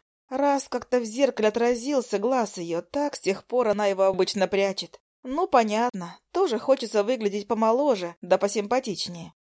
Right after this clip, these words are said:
И правда, без глаза-то она ого-го. Особенно, если обложку протереть с яблочным уксусом. Бабуля как-то протирала. Так книга под ее руками чуть не мурлыкала. Прямо вот как мой рыська. Да чего уж там.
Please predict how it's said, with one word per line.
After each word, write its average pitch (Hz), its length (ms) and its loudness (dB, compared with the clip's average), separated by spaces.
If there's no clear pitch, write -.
И 202 140 -6
правда, 196 560 -6
без 202 260 0
глаза-то 196 460 2
она 185 280 2
ого-го. 180 600 0
Особенно, 240 580 0
если 233 240 -2
обложку 233 480 0
протереть 226 640 -2
с - 120 -12
яблочным 254 540 0
уксусом. 175 600 -4
Бабуля 254 500 4
как-то 214 280 -4
протирала. 220 640 -4
Так 214 240 -2
книга 208 260 0
под 190 200 0
ее 190 140 4
руками 196 580 0
чуть 202 220 -4
не 208 80 -2
мурлыкала. 202 720 0
Прямо 202 280 2
вот 185 140 0
как 190 180 0
мой 196 160 4
рыська. 190 520 -2
Да 226 220 2
чего 220 320 0
уж 190 140 -4
там. 170 300 -12